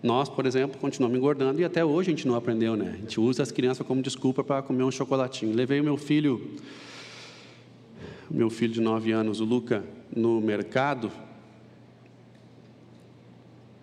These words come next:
com toda aquela expectativa de ensinar as crianças a administrar bem os recursos, tentando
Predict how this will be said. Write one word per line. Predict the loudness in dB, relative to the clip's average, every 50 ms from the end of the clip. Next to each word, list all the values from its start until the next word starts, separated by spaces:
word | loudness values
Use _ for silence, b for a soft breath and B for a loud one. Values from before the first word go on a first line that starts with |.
| -20 -20 -20 -20 -20 -20 -20 -20 -20 -20 -10 -2
com | 2 2 2 2
toda | 2 0 0 0 0
aquela | 0 0 0 0 -2
expectativa | -4 -4 -4 -4 -4 -4 -4 -6 -4 -4 -2 0 0 2 2 2
de | 0 0 0
ensinar | -2 -2 -2 -2 0 0 0
as | -2 -2
crianças | -4 -2 -2 0 2 2 2 0 0 -2 -2 -2
a | -2
administrar | 0 0 0 -2 -2 -2 -4 -4 -2 -2
bem | 0 0 0
os | 0 -2
recursos, | -4 -6 -4 -2 0 2 2 4 2 0 -2 -4 -6 -6 -6 -6 -10 -10 -10 -12 -14 -16 B B B B B B B B B B
tentando | 0 0 0 2 0 2 2 2 -2